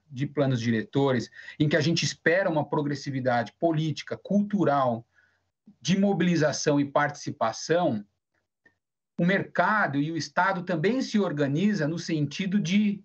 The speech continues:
dar com uma mão e tirar com a outra, e, essas reivindicações que a gente faz em ciclos anteriores, né? E me parece que também há uma certa blindagem no sentido de, a cada vez mais, ir aperfeiçoando estratégias,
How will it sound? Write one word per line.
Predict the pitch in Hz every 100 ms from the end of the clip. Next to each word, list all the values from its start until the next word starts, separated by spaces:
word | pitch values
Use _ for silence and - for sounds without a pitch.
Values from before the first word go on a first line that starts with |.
| _ _ _ -
dar | 156 208 208
com |
uma | 208 180
mão | 165 190
e | 214
tirar | 208 202 170 202
com | 196 196
a | 156
outra, | 156 196 202 151 120 _ -
e, | 185 _ _ -
essas | 190 202 208 -
reivindicações | 202 190 185 180 220 - 190 202
que | 196
a |
gente | 190 196
faz | - 180
em | 190
ciclos | 175 208 202 208
anteriores, | 202 202 220 214 170 175 120 - - _ _ -
né? | 147 165 - - - -
E |
me | 151
parece | 180 175 202 208
que | 214
também | 208 190 175 233
há | 220
uma | 190 175
certa | - 180 170 160
blindagem | 147 190 180 127 147 202 165 - 117 110 - - -
no | 156
sentido | 151 180 160 196 196
de, | 202 180 185 - _ _ - - -
a | 135
cada | - 202 170
vez | 190 262 208
mais, | 185 185 185
ir | 180
aperfeiçoando | 220 220 214 208 226 226 - 233 170 180 240 214
estratégias, | 180 - 202 180 - 170 190 233 196 147 143 123